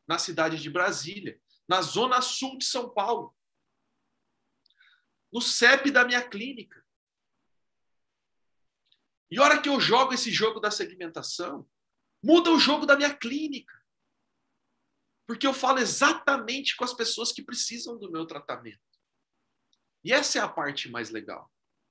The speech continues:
E é sobre isso que eu quero falar com vocês hoje. Então,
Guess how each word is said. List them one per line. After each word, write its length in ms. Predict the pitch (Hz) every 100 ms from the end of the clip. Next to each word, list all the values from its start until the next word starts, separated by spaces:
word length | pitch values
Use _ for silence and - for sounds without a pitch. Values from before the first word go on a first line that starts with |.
| _ _ _ _ _ _ _ -
E 60 |
é 40 | 175
sobre 340 | - 254 208
isso 180 | 240 -
que 60 | 233
eu 80 |
quero 200 | 226 220
falar 300 | 226 190 180
com 140 | 196 190
vocês 500 | 180 196 175 185 -
hoje. 320 | 110 - - _ _ -
Então, 440 | 165 240 262 247